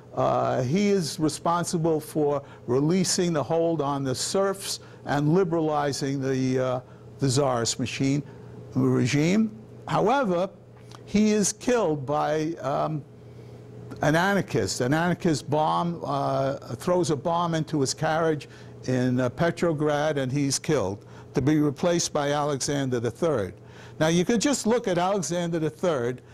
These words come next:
and look at his son Nicholas the Second, and you can see a father-son relationship, which is probably, um,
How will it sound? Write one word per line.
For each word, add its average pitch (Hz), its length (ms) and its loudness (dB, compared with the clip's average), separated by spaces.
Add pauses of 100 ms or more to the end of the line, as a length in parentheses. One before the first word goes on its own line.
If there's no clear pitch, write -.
(240)
and 143 200 2
look 202 180 2
at 185 100 2
his 170 140 2
son 165 320 -2
Nicholas 170 420 0
the 147 100 0
Second, 131 540 0 (240)
and 131 160 2
you 143 100 2
can 156 140 0
see 208 280 0
a 151 60 2
father-son 165 680 0
relationship, 131 760 -2
which 127 160 -4
is 143 80 -2
probably, 135 760 0 (440)
um, 110 420 0